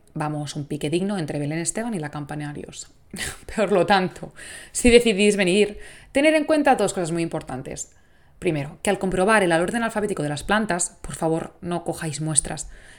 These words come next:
ya que en la época victoriana embalsamaban los cuerpos en arsénico y revestían las tumbas con plomo, y muchas setas o plantas silvestres pueden aún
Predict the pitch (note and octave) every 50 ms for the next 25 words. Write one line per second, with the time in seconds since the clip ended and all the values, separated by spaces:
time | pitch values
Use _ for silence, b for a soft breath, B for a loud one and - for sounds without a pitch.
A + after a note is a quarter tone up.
0 | B B E3+ G3 G3 - G3+ G3+ G#3 G#3 G3+ G3 - D3 E3 D#3+ - A3 A#3 G#3
1 | F3 D#3 D#3 D#3+ - - _ - G#3 G#3 G#3 G#3 G#3 G3+ G3+ G3 F#3 - F3 E3+
2 | F#3+ G3 G3 F3 D#3+ D#3+ F3 G3 - - E3 C#3+ - - D#3+ D#3 E3+ F#3 G3 G3
3 | - - D3+ D3 C#3+ - D#3+ - - _ - A#3+ C4 C4+ C4 A#3 A#3+ - - G3
4 | D#3 D3+ E3 E3+ E3+ - - A3 G#3 A3 A3 - - F#3+ E3+ - E3 D3+ C#3+ C#3+
5 | - b b b b b b b b - F#3 E3+ D#3 D3+ D3 C#3 D#3 D3 - G3+
6 | G3 G3+ D#3+ C#3+ F#3 F#3 G#3+ A3+ A3 G#3+ G#3 G#3+ - B3 A#3+ A3 F#3+ F#3+ - F#3
7 | F#3 F#3 - - - A3+ A#3 B3 A#3 A3 G#3+ A3+ A3+ A3 G#3 G3+